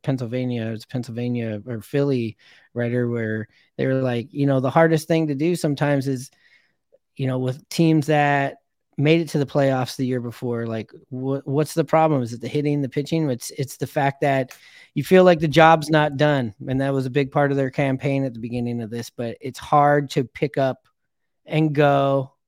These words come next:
and you're just gonna pick up from where you left off, and that's, that's where you're going. It's like, no, you're starting back at zero. So sometimes that's hard for these teams. We've seen lots of teams that make the playoffs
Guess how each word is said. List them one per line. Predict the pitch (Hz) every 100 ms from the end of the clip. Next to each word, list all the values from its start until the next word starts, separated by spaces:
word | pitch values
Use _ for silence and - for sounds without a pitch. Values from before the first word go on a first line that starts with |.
| _ _ _ _ _ _ _ _ _ _ _ _ _ _ _ -
and | 135 127 131
you're | 135
just | 139
gonna | 151 135
pick | - 151
up | 151 139
from | - 147 135
where | 139 143
you | 135
left | 143 139 -
off, | 143 160 147 127 - - _ _ -
and | 139 131 127 123 123 123
that's, | 127 131 123 - _ _
that's | 139 127 -
where | 127
you're | 127
going. | 151 135
It's | 120 127
like, | 127
no, | 170
you're | 170 127
starting | - 127 127 127
back | 123 117
at | 120 104
zero. | 117 117 104 98
So | 107
sometimes | - 135 160 160 135
that's | 139 135
hard | 139 139 135 - - - _
for | - 170 165
these | 156 -
teams. | 160 151
We've | 160 214
seen | - 254
lots | 147 185
of | 143
teams | 139 127 120
that | 120
make | 127 123
the | 117
playoffs | - 123 117 110